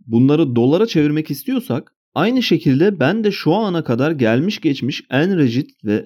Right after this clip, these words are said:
en güçlü varlık olan Bitcoin karşısında dolar tutmak istemiyorum. Yani kısaca nasıl dolar diğer para birimlerine karşı değerlendirildiğinde bir balon değilse, Bitcoin de dolara karşı veya diğer para birimlerine karşı bir balon değildir bana göre.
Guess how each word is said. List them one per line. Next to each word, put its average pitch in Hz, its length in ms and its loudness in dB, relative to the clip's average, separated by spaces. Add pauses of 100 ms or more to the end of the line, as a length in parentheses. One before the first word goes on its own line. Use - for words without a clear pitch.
en 190 260 -2
güçlü 165 280 -2
varlık 135 460 0
olan 170 320 0
Bitcoin 160 360 0
karşısında 147 540 -2
dolar 156 280 2
tutmak 101 280 -10
istemiyorum. - 480 -10 (440)
Yani 143 280 0
kısaca 226 600 -2 (200)
nasıl 202 440 0
dolar 196 360 2 (160)
diğer 220 340 2
para 185 220 -2
birimlerine 196 420 -4
karşı 156 440 -4
değerlendirildiğinde 170 1120 0
bir 139 140 0
balon 151 360 0
değilse, 196 560 -2 (200)
Bitcoin 190 580 0
de 208 140 0
dolara 151 340 2
karşı 139 500 -2
veya 110 320 0
diğer 233 300 2
para 165 220 0
birimlerine 131 360 0
karşı 185 540 -4
bir 143 160 0
balon 160 320 2
değildir 139 380 2
bana 95 180 -4
göre. 101 280 -6